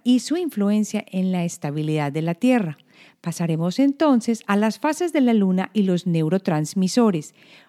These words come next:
cómo influye la luna en nuestra mente y hablar de la medicina tradicional china y su relación con la luna, para terminar con los eclipses de luna y los nodos lunares,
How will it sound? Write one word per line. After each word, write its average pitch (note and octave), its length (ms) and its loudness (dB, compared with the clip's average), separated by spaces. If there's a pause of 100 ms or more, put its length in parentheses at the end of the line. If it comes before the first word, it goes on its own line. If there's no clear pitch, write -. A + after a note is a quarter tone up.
(260)
cómo E4+ 400 0
influye B3+ 540 4
la E3+ 100 0
luna G#3 640 4
en F#3 220 2
nuestra G#3 340 0
mente G3 480 2 (420)
y C#4 200 4
hablar A#3 560 0
de F#3 140 0
la E3+ 120 0
medicina G#3+ 640 2
tradicional F3 720 -2
china G#3 420 2
y C4+ 120 0
su A#3 120 0
relación E3 480 0
con D#3+ 220 0
la E3+ 80 2
luna, G3+ 320 4 (160)
para C#3 220 -10
terminar C4+ 680 0
con E3+ 240 2
los B3+ 220 2
eclipses A3+ 500 -2
de D4+ 80 -2
luna A3+ 320 4 (300)
y D4+ 100 0
los A3 220 4
nodos F3 440 2 (160)
lunares, E3 600 2